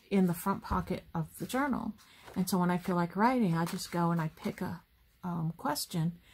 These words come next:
and use that as a writing prompt and do a page in the journal based on that prompt. So that's an idea, um, with these kind of books, is to, um, use these as writing prompts.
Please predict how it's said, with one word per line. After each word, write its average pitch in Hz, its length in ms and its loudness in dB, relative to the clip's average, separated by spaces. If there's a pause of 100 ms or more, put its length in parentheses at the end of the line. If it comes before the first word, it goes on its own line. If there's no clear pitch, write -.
(260)
and 196 160 6
use 185 140 2
that 175 160 2
as 170 120 0
a 170 60 -2
writing 208 380 2
prompt 160 480 -4
and 156 380 0 (440)
do 170 180 4
a 165 40 4
page 165 360 -4
in 160 120 0
the 156 60 -4
journal 202 300 4
based 170 280 -2
on 151 100 2
that - 160 -2
prompt. - 400 0 (420)
So - 140 0
that's 214 240 4
an 240 100 6
idea, 208 680 2 (680)
um, 170 380 2
with 190 160 4
these 220 180 2
kind 208 280 -2
of 180 120 -2
books, - 560 -2 (540)
is 180 220 -2 (100)
to, 180 400 0
um, 160 480 0 (180)
use 240 260 0
these 214 200 2
as 175 140 0
writing 214 360 2
prompts. - 440 -6